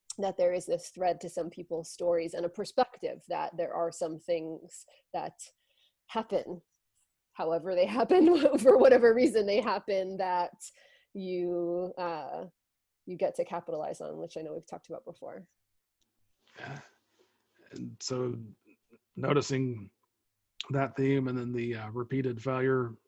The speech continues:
Speaker 2: theme,
Speaker 1: Mm-hmm.
Speaker 2: obviously, and I was glad that he was willing to share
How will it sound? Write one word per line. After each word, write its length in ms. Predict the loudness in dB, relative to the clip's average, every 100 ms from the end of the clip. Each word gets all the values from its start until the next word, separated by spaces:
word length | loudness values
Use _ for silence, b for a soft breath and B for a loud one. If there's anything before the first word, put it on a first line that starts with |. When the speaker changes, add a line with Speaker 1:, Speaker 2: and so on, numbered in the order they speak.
| _ _
Speaker 2:
theme, 200 | -6 -6
Speaker 1:
Mm-hmm. 100 | -4
Speaker 2:
obviously, 480 | -4 -4 -4 -4 -4
and 260 | -4 -8 -10
I 100 | -8
was 240 | -6 -6 -10 _ _ _ _ _ _ -2
glad 320 | 0 2 0
that 80 | 0
he 80 | 0
was 240 | 0 -2
willing 260 | -2 -2 -2
to 60 |
share 500 | -2 0 0 0 -2